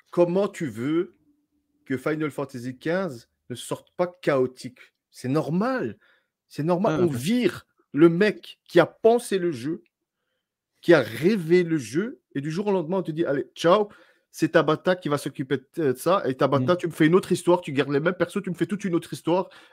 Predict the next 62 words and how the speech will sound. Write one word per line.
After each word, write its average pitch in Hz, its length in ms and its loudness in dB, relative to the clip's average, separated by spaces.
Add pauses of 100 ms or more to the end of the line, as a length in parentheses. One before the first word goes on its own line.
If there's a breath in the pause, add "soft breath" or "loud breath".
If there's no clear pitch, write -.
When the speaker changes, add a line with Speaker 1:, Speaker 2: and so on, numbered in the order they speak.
Speaker 1:
euh, 127 360 6
et 123 40 -2
tu 170 180 2
varies 156 300 2
un 156 60 -2
peu. » - 160 -8
Mais 101 160 -12
s-, - 260 -20
s'il 120 180 -16
vous 101 120 -12
plaît. 104 200 -8
Speaker 2:
Surtout, 160 220 -6 (100)
il 123 100 -6
y - 20 -4
a, 120 280 -8
il 110 60 -6
y 123 60 2
a 135 80 4
un 135 80 2
truc 175 180 -2
qu'il 127 240 -6
faut 131 160 -2
quand 139 80 0
même 135 160 2
prendre 123 320 -6
conscience, 139 540 -4
parce - 160 -16
qu'on 123 240 2
se 120 60 -2
dit, 120 120 -8
euh, 113 360 0 (360 loud breath)
je 120 80 -2
sais, - 220 -4
j'ai 127 180 4
vu, 135 240 -2
je 120 80 -8
vois 151 120 2
souvent 147 260 0
des 131 100 4
gens 127 140 0
dire, « 123 180 0
Ah, 123 60 0
mais 113 60 -4
c'est - 120 -8
Nomura 117 240 -2
qui 123 120 -4
a - 20 0
mal 110 180 2
géré 113 300 -2
son 117 160 -4
projet. » 123 400 2 (400 loud breath)
Mais 113 160 -2
je 104 80 -8
vous 110 140 0
dis, 151 200 0
les 120 180 4
gens, 104 280 -4 (600)
F 123 160 2
F - 120 -4
treize, - 400 4 (180)
le 123 160 4
premier, 127 460 0